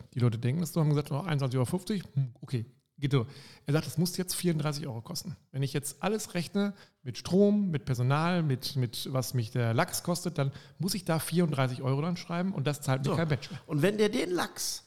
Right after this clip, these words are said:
Speaker 1: Ja.
Speaker 2: ja, auf einer Plancha machen würde, auf dem Grill, dazu ein schönes gegrilltes Ratatouille, dann ist der beim Waren-E-K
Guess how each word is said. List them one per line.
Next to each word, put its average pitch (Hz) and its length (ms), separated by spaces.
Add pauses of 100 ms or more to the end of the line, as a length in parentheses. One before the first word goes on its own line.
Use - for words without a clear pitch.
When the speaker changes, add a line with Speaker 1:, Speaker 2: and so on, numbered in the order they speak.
(640)
Speaker 1:
Ja. 165 160 (920)
Speaker 2:
ja, 180 200 (1500)
auf 156 120
einer 180 120
Plancha 196 380
machen 120 300
würde, 113 360
auf 160 180
dem 180 100
Grill, 185 320 (380)
dazu 220 680
ein 147 80
schönes 226 440 (240)
gegrilltes 185 520
Ratatouille, - 640 (1200)
dann 139 140
ist 233 200
der 226 120
beim 175 260
Waren-E-K 151 720